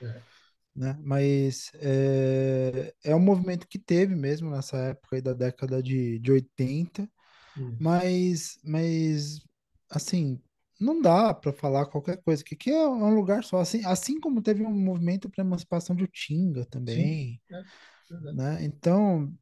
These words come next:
Speaker 2: a gente tá no, numa cidade só. Eu acho que o que tem que melhorar é a integração entre os lados da cidade. Eu acho que isso
Speaker 1: Correto.
Speaker 2: tem,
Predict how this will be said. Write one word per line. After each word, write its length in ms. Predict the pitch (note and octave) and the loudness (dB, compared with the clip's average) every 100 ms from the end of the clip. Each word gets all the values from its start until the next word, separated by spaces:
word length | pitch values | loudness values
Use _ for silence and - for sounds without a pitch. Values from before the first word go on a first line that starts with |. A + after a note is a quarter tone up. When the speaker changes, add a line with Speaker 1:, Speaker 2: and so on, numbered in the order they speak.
| _ | _
Speaker 2:
a 140 | - D#3+ | -4 0
gente 260 | G3+ A#3+ | 2 0
tá 180 | - C4 | 0 0
no, 160 | C4+ A3+ | 2 2
numa 280 | F#3 G#3+ A3+ | 2 2 2
cidade 400 | A3 F#3+ G#3 G#3+ | 0 0 -2 0
só. 160 | G3+ F3+ | 2 2
Eu 160 | D3 | 4
acho 220 | E3+ F#3+ | 2 0
que 160 | - A3 | -4 -4
o 100 | G3 | -4
que 120 | - | -6
tem 180 | - A3 | -2 0
que 140 | A3 | 2
melhorar 640 | G#3+ G#3 A3 G#3+ F3 F#3 B3 | 0 2 4 4 4 2 -2
é 20 | |
a 80 | A#3 | -4
integração 960 | A3 A#3 A3 A#3+ C4 - - F3 A3 A3+ | -4 -2 -2 0 0 -2 -2 -2 -2 -4
entre 280 | F3 F3+ A3 | -4 -2 0
os 80 | G3 | 2
lados 340 | F3+ E3 E3 | 4 2 0
da 140 | E3+ F3+ | -4 -6
cidade. 520 | - A3 C3 C3 - B2+ | -6 -6 -6 -10 -12 -8
Eu 60 | |
acho 160 | C3 - | -6 -4
que 80 | D3+ | -4
isso 120 | D3 | 0
Speaker 1:
Correto. 160 | B2 E3+ | 0 0
Speaker 2:
tem, 280 | D#3+ D3 | 0 -4